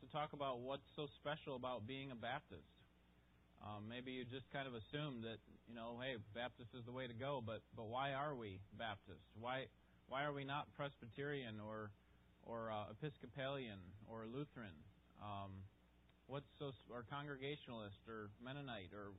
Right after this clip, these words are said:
you know, what's so special about being a Baptist? And that's what we want to really answer this morning. Show what, what sets us apart as Baptists over against all other, uh, forms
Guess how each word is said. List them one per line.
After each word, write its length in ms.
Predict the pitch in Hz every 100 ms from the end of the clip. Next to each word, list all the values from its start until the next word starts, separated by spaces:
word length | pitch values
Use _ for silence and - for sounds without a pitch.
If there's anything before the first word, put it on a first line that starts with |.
| 107
you 80 | 107
know, 80 | 123
what's 240 | 135 -
so 80 | 156 -
special 320 | 143 - 135
about 320 | 120 113 - - - - - -
being 240 | 135 127
a 0 |
Baptist? 480 | 113 117 113 101 92 110
And 0 |
that's 240 | 123 143
what 240 | 147 139 127
we 20 |
want 220 | 135 139 -
to 80 | 131
really 240 | 135 120
answer 320 | 139 139 151
this 160 | 143 139
morning. 320 | 147 147 147 151 - - - - - -
Show 320 | 151 143 135
what, 240 | 135 151 - - - - - - -
what 240 | 143 160 - 160
sets 240 | 160 -
us 160 | 151 151
apart 480 | 147 - 151 127 127 - -
as 140 | 135 135 120
Baptists 560 | 131 139 - 123 113
over 240 | 127 127 123
against 320 | 120 127 120
all 400 | - 131 131 123
other, 340 | 131 123 113 113 - -
uh, 320 | 113 113 107 104 98 - - -
forms 320 | 139 135